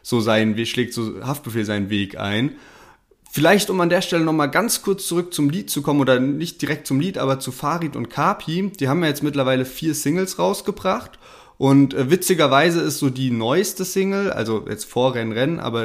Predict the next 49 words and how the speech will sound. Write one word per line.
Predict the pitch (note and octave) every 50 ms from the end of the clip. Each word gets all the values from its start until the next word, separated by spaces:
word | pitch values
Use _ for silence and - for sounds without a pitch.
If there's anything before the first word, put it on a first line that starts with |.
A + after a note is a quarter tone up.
| A2+ F2 -
äh, | - A#2+ A2+ A2
die | G#2+ A2+ A2
neueste | A2 A#2 B2 C#3+ - -
Single | C3 C3+ C#3 C#3 C3+
die | A#2+ A#2
erfolgreichste, | A2 A2 - - A#2+ A#2+ D3 E3+ - - E3 E3 F3+ F3+ - - D3+
also | C3+ A2+ A2+
nicht | A#2+ C#3+ C#3+ -
die | -
älteste, | - B2 D3 - E3+ C#3+ C#3 C3
sondern | B2 A2+ A2
die | A2 A2
neueste, | A#2+ C3 D3 E3 - - D3+
so | C3+ B2+
mit | B2 A#2+ A#2 A2+ -
Sanna | - C3 C#3 E3+ G3 A3 A#3 - - - - - -
zusammen. | - F3+ E3+ F3+ F3+ G3 A3+ C4+ - - - - - - - _ _ -
Und, | C#3 C3+ C3+ C3+ C3+ B2+ B2+ - - - -
ähm, | C#3+ B2+ B2+ B2 B2 B2 A#2+ A#2+ A#2+ - - _ -
da | - B2+ C#3+
hatte | E3+ E3+ E3+
ich | C#3+ F3
mal | D3+ D3 C#3+
geguckt, | B2+ - - G3 - -
weil | C3 B2
das | A#2+ A#2 - - - -
Spannende | - - - C#3 E3 A3 A3 F#3+ D#3
ist | C#3+ -
ja | C3+ B2
immer | - B2+ C#3 D3+ E3+ F3
bei | C#3+ C#3 B2 A#2+ A#2+ A#2+ A#2 A2 A2+ - - - _ _ _ _
neuen | - A#2 C3 C#3+ F3 G3 G#3 G3
Künstlern, | - G3+ A3 B3 B3 - - - - - B2 C3+ C#3
die | C3+ C3
haben | C#3+ E3 E3
ja | D#3
keine | D#3+ - D#3 F3+ G#3+ G#3+ F3+ -
anderen | - F3+ F3+ E3 E3 E3 D#3+ E3 - _ -
Lieder | C#3+ C#3 F#3 G#3 G3 C3+
auf | A2+ A2 A2
Spotify. | - - - A2+ G#2+ - A2 G2+ - - G#2+ G#2 G#2
Das | G2+ G#2+ G#2+ -
heißt, | B2+ B2+ C3 C3 -
wenn | C3+ C3+
man | C3 B2+
da | A2+ C3 D3+
die | D#3 D3+
monatlichen | D3+ D#3 E3 F3+ F3+ D#3+ - - B2+ - B2+ A2+
Hörer | A2 D3+ F#3+ A3 A3 D#3+ A2+ A2 A2 A2 -